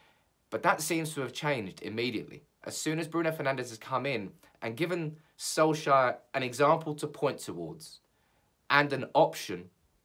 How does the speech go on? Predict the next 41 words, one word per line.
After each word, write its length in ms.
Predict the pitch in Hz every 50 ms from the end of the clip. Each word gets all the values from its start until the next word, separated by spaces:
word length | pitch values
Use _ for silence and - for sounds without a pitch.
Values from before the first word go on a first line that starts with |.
| _ _ _ _ _ _ _
he's 260 | - 139 139 139 139
now 400 | 135 143 151 156 156 143 135 - -
saying, 460 | - - - - 135 127 113 98 92
"Look, 280 | 107 135 - - - - _ _ _ _ _ _ _ _
s-, 220 | - - - - - -
look, 220 | - - - - _ _ -
Li-, 220 | 104 135 143 - -
Lingard 460 | 127 143 147 143 143 127 120 113 - - - _ _ _ _ _ -
and 140 | 131 135 135
Pereira 540 | 131 123 131 143 151 131 110 107 104 104 - _ _ _ -
were 80 | 117
both 260 | - 147 151 143 147 135
left 200 | 123 - - 123
out 280 | 117 113 - - - _ _ _
of 80 | - 110
the 80 | - -
squad 260 | - - 131 117 113
against 280 | 110 110 107 95 -
Watford, 500 | 120 131 139 131 - - 117 104 95 - - _ _ _ _ _ _ _ _
and 60 | 120
that's 140 | 123 120 -
because 220 | - 147 170 156 165
the 60 | 156
quality 360 | 156 180 202 214 - - 127
wasn't 300 | 107 117 120 120 110 107
good 140 | 147 180 185
enough." 360 | 147 98 87 - - _ _ _ _ _ - - - _ -
It's 140 | 156 156
the 60 | 170 180
sort 340 | - - 214 226 220 -
of 60 | - -
thing 200 | 190 185 165 156
that 120 | 143 -
fans 460 | - - 160 160 156 151 147 143 - -
have 140 | 143 -
been 240 | - 139 131 127 123
wanting 420 | 135 147 147 147 147 - 151 135 135
to 140 | - 123
hear 240 | 120 131 123 113 110
from 180 | 110 - 104 101
Solskjaer, 680 | - - 117 113 110 110 107 - 95 87 87 85 -